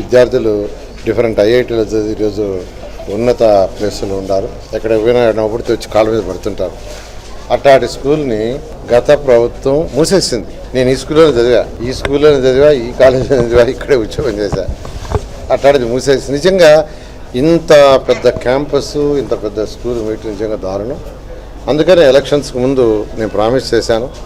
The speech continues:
ప్రభుత్వం రాగానే ఈ స్కూల్ని మళ్ళా తెరిపిస్తానని, ఇక్కడ పేదలు, నిరుపేదలకి చదివిస్తామని. ఈ సంవత్సరం ఒక వెయ్యి మందికి యాక్చువల్గా కావాల్సిన ఏర్పాట్లన్నీ చేస్తూ ఈ స్కూల్ని మళ్ళీ రీఓపెన్ చేస్తున్నాం.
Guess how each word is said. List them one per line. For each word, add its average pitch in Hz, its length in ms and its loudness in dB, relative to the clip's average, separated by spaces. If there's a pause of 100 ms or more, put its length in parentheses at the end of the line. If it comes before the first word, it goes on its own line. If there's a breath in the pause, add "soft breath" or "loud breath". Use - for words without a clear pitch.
(140)
ప్రభుత్వం 143 440 2
రాగానే 135 400 4 (100)
ఈ - 20 -6 (100)
స్కూల్ని 127 340 -4
మళ్ళా 120 240 2
తెరిపిస్తానని, 120 640 -4
ఇక్కడ 107 140 -8 (120)
పేదలు, 123 380 0
నిరుపేదలకి 113 640 -2 (480)
చదివిస్తామని. 113 580 0 (720)
ఈ 110 120 -2
సంవత్సరం 135 340 4
ఒక - 160 -6
వెయ్యి 113 220 2
మందికి 123 280 -2
యాక్చువల్గా 110 460 0 (720)
కావాల్సిన 113 480 2
ఏర్పాట్లన్నీ 110 520 -2 (120)
చేస్తూ 110 340 -4
ఈ - 80 -8
స్కూల్ని 117 360 -6
మళ్ళీ 107 260 0
రీఓపెన్ 110 380 -4
చేస్తున్నాం. 104 380 -6